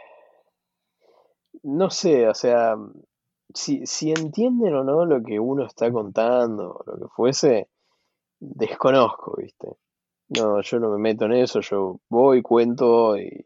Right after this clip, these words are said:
y nos vemos. No. Ha-, hay veces, hay periodistas que sí entienden, hay periodistas que, que, que están metidos en el tema, hay otros que tienen sus papelitos, te leen, te dicen Bruno y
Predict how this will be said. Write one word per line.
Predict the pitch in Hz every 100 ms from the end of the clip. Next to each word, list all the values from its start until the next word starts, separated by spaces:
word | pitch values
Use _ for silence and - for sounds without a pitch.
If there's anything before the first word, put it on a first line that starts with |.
| -
y | 98
nos | 95 104
vemos. | 117 92 85 - _ _
No. | - 117 107 101 98 - - - _ _ _ _ _ _ _ _ -
Ha-, | - 135
hay | 160 160
veces, | 165 175 175 151 - -
hay | 131 131 123 110 - -
periodistas | 107 107 120 - 139
que | - 95
sí | - 143 151 147
entienden, | 123 123 131 135 131 127 127 117
hay | 110
periodistas | 107 107 107 107 - 107
que, | - 98 - - - _ _ _ _ _ _ _ -
que, | - - -
que | -
están | 104 - 143 147
metidos | 135 131 131 -
en | 117
el | 104
tema, | 123 120 123 120 113 104 104
hay | 120
otros | 127 160
que | - 104 92 _ _
tienen | - 113 107
sus | - 104
papelitos, | - 95 113 220 202 139 101 -
te | -
leen, | 101 113 110 104 98 - - _ _
te | 101
dicen | 107 107 113 110
Bruno | 120 165 202 185 131 110
y | 101 92